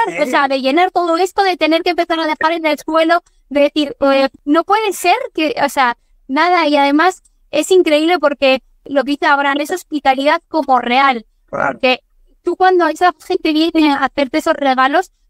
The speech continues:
Speaker 2: tú ves quién es el que tiene y te hace un regalo y ves el que, el que no tiene, pero también te hace el regalo y dices, o sea, no, no, no, no puede ser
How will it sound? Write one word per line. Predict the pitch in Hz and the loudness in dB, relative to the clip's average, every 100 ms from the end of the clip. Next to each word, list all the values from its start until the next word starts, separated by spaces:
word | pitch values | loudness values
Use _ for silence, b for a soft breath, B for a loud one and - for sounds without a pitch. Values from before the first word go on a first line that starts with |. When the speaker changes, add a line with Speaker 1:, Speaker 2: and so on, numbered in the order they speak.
| - | -6
Speaker 2:
tú | 349 294 | -2 2
ves | 294 339 - - | 2 2 -6 -4
quién | 294 | -2
es | 294 | 0
el | 294 269 | -2 -2
que | 233 | -4
tiene | - 277 302 339 440 466 - _ | -2 0 2 2 0 -2 -14 _
y | - 233 | -12 -2
te | 262 | 0
hace | 262 320 | 0 -4
un | 294 | -2
regalo | 262 269 294 | 0 0 0
y | 285 | 0
ves | 285 | -2
el | 330 | -2
que, | - 247 254 - | -2 -2 -4 -6
el | 262 240 | -4 -2
que | 240 | 0
no | 277 | -2
tiene, | - 311 320 403 - - - | 0 0 2 0 -2 -20 -4
pero | 269 | -2
también | 262 233 302 403 | 0 2 4 4
te | 330 | 2
hace | 262 254 | 0 -2
el | |
regalo | 240 226 233 226 226 | 0 0 2 0 0
y | |
dices, | 247 262 233 - _ _ _ | -2 -2 -4 -6 _ _ _
o | 269 | -6
sea, | 247 285 269 262 | -2 0 0 0
no, | 262 - 294 311 330 | -4 -6 -2 0 0
no, | 349 359 | 0 2
no, | 370 320 | 2 0
no | 320 370 - | -2 -2 0
puede | 403 480 | -2 -2
ser | - 302 285 | 0 0 0